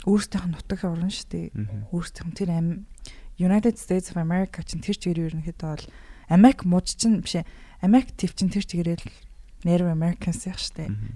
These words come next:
Speaker 1: Тэнгүүт ингээд ирээд ингээд энэ, баг энэ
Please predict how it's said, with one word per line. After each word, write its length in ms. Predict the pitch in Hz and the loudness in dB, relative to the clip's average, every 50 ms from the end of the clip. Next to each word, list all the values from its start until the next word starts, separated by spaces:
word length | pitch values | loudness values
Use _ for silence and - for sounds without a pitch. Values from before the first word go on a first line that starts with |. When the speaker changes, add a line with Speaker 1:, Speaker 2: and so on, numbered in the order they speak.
| - | -8
Speaker 1:
Тэнгүүт 440 | - - 170 170 180 175 202 208 - 180 | -4 0 2 2 2 2 2 0 0 0
ингээд 300 | 170 160 160 165 160 - | -2 0 0 0 -2 -2
ирээд 420 | - 156 160 151 180 180 180 175 - - | -2 -2 2 4 4 4 4 2 0 -4
ингээд 280 | 160 160 165 165 - - | -6 -4 -6 -6 -4 -2
энэ, 200 | 175 175 175 170 160 - - - - - - - - - - - | 0 0 2 0 0 -4 -8 -16 -18 -18 -18 -16 -16 -14 -12 -10
баг 200 | 160 160 156 151 | -10 -8 -8 -6
энэ 440 | - 175 175 170 165 156 143 - 208 | -4 -2 0 0 -2 -4 -6 -8 -10